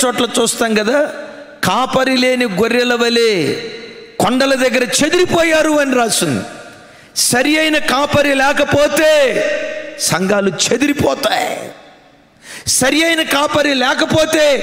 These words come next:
నీ ఆత్మీయ జీవితం చెదిరిపోద్ది. ఓ మంచి కాపరి దగ్గర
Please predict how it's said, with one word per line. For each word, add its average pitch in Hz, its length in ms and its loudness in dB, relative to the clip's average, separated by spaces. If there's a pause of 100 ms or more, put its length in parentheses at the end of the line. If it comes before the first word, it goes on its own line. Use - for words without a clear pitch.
(320)
నీ 240 100 4 (160)
ఆత్మీయ 320 320 0
జీవితం 311 400 0 (120)
చెదిరిపోద్ది. 359 760 0 (1200)
ఓ 156 80 4
మంచి 247 520 0 (140)
కాపరి 202 440 0
దగ్గర 156 240 0